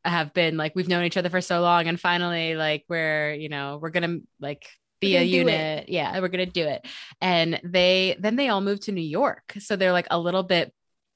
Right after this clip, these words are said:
Speaker 1: away from, um,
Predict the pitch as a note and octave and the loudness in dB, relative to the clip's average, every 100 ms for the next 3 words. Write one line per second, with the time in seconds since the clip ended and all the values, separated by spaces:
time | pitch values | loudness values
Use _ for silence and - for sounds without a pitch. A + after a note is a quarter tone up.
0 | _ - F3 D#3+ D#3+ F#3+ D3 B2+ - F3 | _ -6 -4 -2 0 2 0 -6 -6 -4
1 | D#3+ D3 C#3+ F3 - - - _ E3+ D#3 | -2 -4 -8 -12 -18 -20 -20 _ -4 -2
2 | C#3+ C#3 B2 | -4 -6 -10